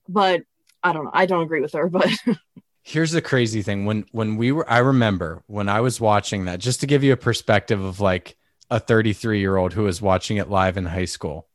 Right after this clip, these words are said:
Speaker 2: when it,
Speaker 1: Right.
Speaker 2: when it aired, like, that season one finale happened. And, like, you remember still to this day, the vibe in the room of, like,
Speaker 1: Mm-hmm.
Speaker 2: everyone just like,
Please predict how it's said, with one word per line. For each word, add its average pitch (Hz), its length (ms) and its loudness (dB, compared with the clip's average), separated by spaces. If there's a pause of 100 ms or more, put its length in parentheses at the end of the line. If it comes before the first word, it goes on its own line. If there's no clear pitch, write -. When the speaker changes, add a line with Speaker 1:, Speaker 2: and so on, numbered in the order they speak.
(140)
Speaker 2:
when 107 260 0
it, 95 140 -2
Speaker 1:
Right. - 240 -8 (100)
Speaker 2:
when 101 220 -2
it 92 180 -8 (100)
aired, 80 300 -8 (720)
like, 98 300 -4 (200)
that 123 240 0
season 185 440 -2
one 127 340 0 (480)
finale 110 420 0
happened. 120 580 -2 (960)
And, 117 140 0
like, 110 240 0
you 117 140 4
remember 135 640 2
still 113 320 0
to 117 80 0
this 104 220 -2
day, 98 500 0 (340)
the 110 120 -4
vibe 98 420 2
in 120 100 0
the 110 140 -2
room 92 560 -2 (340)
of, 107 140 0
like, 101 240 0
Speaker 1:
Mm-hmm. - 140 -8
Speaker 2:
everyone 120 440 0
just 113 220 -6
like, 101 320 -2